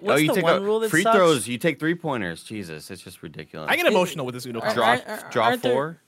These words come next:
Speaker 1: aren't there people that are like, "Oh, you have to say that you're gonna have Uno in the next turn"?
Speaker 3: Mm-hmm.
Speaker 1: It's like, what? No. You say
Speaker 3: You
Speaker 1: you
Speaker 3: say,
Speaker 1: have Uno
Speaker 3: well,
Speaker 1: when
Speaker 3: you
Speaker 1: you
Speaker 3: say,
Speaker 1: have
Speaker 3: when you
Speaker 1: Uno.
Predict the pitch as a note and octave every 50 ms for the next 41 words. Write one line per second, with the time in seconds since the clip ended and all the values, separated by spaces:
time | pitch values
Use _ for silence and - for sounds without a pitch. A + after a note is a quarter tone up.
0 | _ _ - G#3 A3+ A#3+ B3 A#3 F#3+ G3 A#3 G#3+ A#3 A#3 A#3 A3 G#3 F#3+ F3+ F3
1 | D#3+ - F3 F3+ F#3 F3 D#3 D#3 C#3+ E3+ F#3 - - F3 - - G3+ F#3+ F#3+ F#3
2 | F3+ E3 - _ _ _ _ _ _ _ _ _ _ _ _ _ D#3 D#3+ F3 -
3 | E3 D#3 C#3 D#3+ D#3+ E3+ D3+ C#3+ E3+ E3 D3+ - - F3 E3 D#3+ D3+ C#3+ C3+ C3
4 | B2+ B2 - C#3 C3+ C3 B2 - C#3+ B2+ B2 C3 C#3 C#3 C3+ - - - - D#3+
5 | C3+ - D3+ B2 A2+ A#2 - - D#3+ D#3+ D3+ - F#3 A3 B3+ C#4 D4 C#4 - -
6 | - - F3+ G3+ A3+ C4 D4+ C#4+ F3+ C3+ B2+ B2 B2+ B2+ - _ _ _ _ _
7 | _ _ _ _ _ _ _ _ _ - G3+ G3+ - - A#3+ A3 A#3 A#3 A#3 C4
8 | C4 A#3+ A#3+ A#3+ A#3+ A#3+ A#3 A3+ G#3+ G#3+ A3 A3 A3 - F#3 A#3 C#4 E4+ E4 A3
9 | D3 C3 C3 B2+ B2+